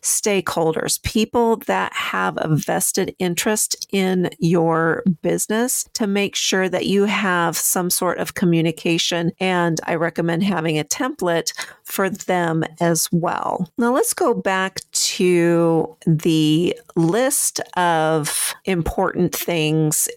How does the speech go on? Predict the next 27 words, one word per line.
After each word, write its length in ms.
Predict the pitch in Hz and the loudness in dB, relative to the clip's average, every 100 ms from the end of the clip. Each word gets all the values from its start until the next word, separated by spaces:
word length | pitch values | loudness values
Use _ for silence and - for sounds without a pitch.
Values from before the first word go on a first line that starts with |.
| - | -4
in 240 | 185 165 | -2 0
your 160 | 156 151 | 0 0
business. 720 | 143 180 175 - - - - - | 0 0 -2 -4 -4 -2 -4 -2
One 240 | 185 247 466 | 0 2 0
of 80 | 392 | 0
those 220 | 220 202 | 0 0
things 340 | - 185 175 180 | -2 0 0 0
is 100 | - | -2
having 400 | - 180 175 165 | -2 -2 0 0
a 80 | |
contact 800 | 156 - 175 175 - 226 214 - 214 | -2 -2 -2 -2 -2 -4 -4 -4 0
list 500 | 226 240 - - - | 2 2 0 -4 -4
and 300 | 208 196 190 | -2 0 0
make 200 | 190 190 | 0 -2
sure 380 | - - 190 185 | -2 0 2 2
it's 240 | 175 160 - | 2 -2 -2
up 140 | 170 - | -4 -2
to 120 | 170 | -4
date. 320 | 170 151 - | 0 -2 0
And 100 | 208 | 2
you 120 | 220 240 | 4 4
might 640 | 196 180 165 175 - - | 4 4 0 0 -2 -6
put 300 | - 202 - - | -2 -2 -2 -2
that 320 | 175 160 - - | -2 -2 -6 -4
up 280 | 165 160 - - | -2 -2 -6 -2
on 340 | 175 165 165 156 | 2 2 2 0
your 580 | - 165 156 160 156 | 0 2 2 0 -2